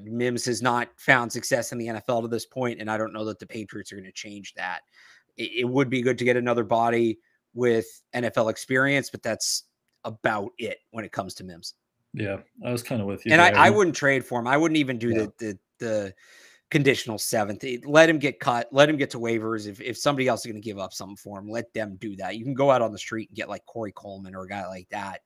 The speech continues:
Speaker 1: who's gonna more or less give you the same thing.
Speaker 2: Yeah, and it seems like he might get traded here. I, I saw something like Dallas was interested, and there's a few other teams, whether that's just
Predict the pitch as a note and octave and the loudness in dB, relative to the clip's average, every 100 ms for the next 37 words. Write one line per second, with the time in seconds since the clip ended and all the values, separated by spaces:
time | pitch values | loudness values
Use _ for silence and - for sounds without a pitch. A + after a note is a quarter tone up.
0 | _ - - - A#2 C#3 A#2 G#2+ A2 G2+ | _ -20 -16 -6 0 2 2 2 0 -2
1 | F#2+ A2+ G2+ F#2+ F2+ G2 F#2 - F2+ E2+ | -4 -8 -10 -10 -10 -12 -14 -18 -20 -20
2 | - G#2+ F#2+ F#2 - - C3 B2+ C3 - | -14 -12 -10 -12 -18 -10 -2 -2 0 -2
3 | A3 A#3+ B2 G2+ A2+ A2 - A2 - - | 0 2 2 2 2 2 0 -2 0 -2
4 | G2+ F2+ F2 F#2+ F2+ G2 A2+ G#2+ - - | -4 -4 -6 -6 -4 -4 -4 -6 -14 -10
5 | - A#2+ A#2 A#2 - A#2+ B2 A2 G2 F#2 | 0 4 6 4 0 -2 0 0 0 -2
6 | - G#2+ A2+ A#2+ A#2+ B2 A#2+ A2+ B2 A#2 | 4 6 6 4 2 2 2 2 2 0
7 | - A#2+ A2+ A2 G#2 F#2 - A#2 A2 G#2 | 2 2 2 2 0 -4 0 2 2 0
8 | - A2 G#2+ G#2 A#2 G#2+ G#2+ G#2+ G#2 - | 0 0 0 -2 0 0 2 0 -2 -4
9 | G2 - | -4 -6